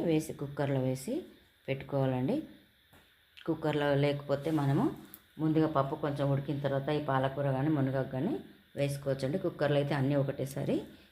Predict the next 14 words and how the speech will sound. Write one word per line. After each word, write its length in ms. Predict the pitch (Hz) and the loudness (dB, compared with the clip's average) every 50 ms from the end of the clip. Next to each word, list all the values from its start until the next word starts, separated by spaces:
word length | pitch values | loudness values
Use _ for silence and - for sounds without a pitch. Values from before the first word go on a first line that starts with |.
| _ - 143 143 | _ -6 -2 0
వేసుకోవాలి, 600 | 139 139 139 - - - 131 131 131 143 220 359 - - - - - _ _ _ _ _ _ _ _ _ _ _ _ _ _ _ _ _ _ _ - | 0 0 -2 -2 -4 -2 0 0 0 0 0 -2 -4 -6 -14 -20 -20 _ _ _ _ _ _ _ _ _ _ _ _ _ _ _ _ _ _ _ -4
తొందరగా 400 | 156 147 139 135 131 139 185 285 330 - - 139 | 0 0 2 2 2 2 0 0 -2 -2 -2 -4
ఉడికిపోతుంది. 640 | 139 139 139 135 143 139 139 139 123 123 135 - 247 165 | -4 -4 -4 0 2 2 2 2 0 -2 -2 0 2 2
మూడు 160 | 147 143 143 135 143 | 2 4 4 4 4
విజిల్లోకి 540 | 139 139 143 139 139 143 143 143 139 294 453 - - - - _ _ _ _ - | 2 2 0 0 0 0 0 0 0 -4 -4 -6 -10 -20 -20 _ _ _ _ -14
తీసేసుకుంటే 480 | 165 143 151 143 147 - - 143 156 143 | -8 -6 -6 -6 -6 -6 -6 -4 -2 -2
సరిపోతుంది. 460 | 147 143 143 139 139 139 135 - 208 170 160 | 0 -2 -2 -2 -2 -2 0 0 0 2 2
దానికి 300 | 156 147 147 147 - 208 277 - - - - - - - | 4 4 2 2 -2 -4 -4 -6 -8 -12 -14 -12 -10 -8
ఒక 100 | 139 - 156 - - - - - - | -4 -4 -4 -4 -6 -6 -4 0 0
చిన్న 320 | 160 156 151 156 156 175 196 185 | 2 2 2 4 4 4 4 4
నిమ్మకాయ 360 | 156 147 147 147 147 147 143 147 | 4 2 0 2 2 2 2 2
సైజ్ 180 | 151 147 139 143 143 | 0 0 0 0 0
అంత 120 | 139 139 139 139 - | -2 -2 -2 -4 -4
చింతపండు, 500 | 143 139 139 139 - 160 151 151 151 | -4 -4 -4 -4 -2 0 0 2 0